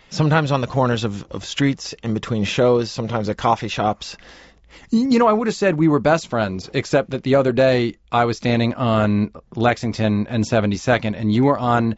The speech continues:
Speaker 2: the other corner of Lexington and seventy-second.
Speaker 1: <laughs>
Speaker 2: And I, I said, "Gull," and you turned around and didn't recognize me.
Speaker 1: It, well, sometimes you, you wear things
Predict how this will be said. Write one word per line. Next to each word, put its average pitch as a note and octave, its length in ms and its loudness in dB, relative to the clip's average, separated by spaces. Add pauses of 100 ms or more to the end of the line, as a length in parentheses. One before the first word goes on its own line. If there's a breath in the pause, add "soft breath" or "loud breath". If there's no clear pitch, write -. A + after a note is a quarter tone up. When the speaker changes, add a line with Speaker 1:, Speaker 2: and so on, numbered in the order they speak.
(160 soft breath)
Speaker 2:
the - 140 -4
other C3 220 2
corner B2+ 280 0
of F#2 140 -4
Lexington G#2 400 0
and G2+ 100 -2
seventy-second. F3+ 1400 -2
Speaker 1:
<laughs> D#4+ 360 0
Speaker 2:
And E3+ 180 2
I, F3 600 0
I E3+ 140 2
said, D#3 340 -6
"Gull," E3+ 440 2 (560 soft breath)
and E3+ 300 2
you G3+ 240 2
turned F#3+ 340 2
around E3 520 2 (200)
and C#3+ 200 2
didn't D#3 180 2
recognize A2+ 520 -4
me. - 80 -18 (280 soft breath)
Speaker 1:
It, E3+ 160 -2
well, F#3 140 4
sometimes F3+ 420 2
you, D3+ 320 2
you C3+ 120 2
wear C3 260 4
things A#2+ 460 -4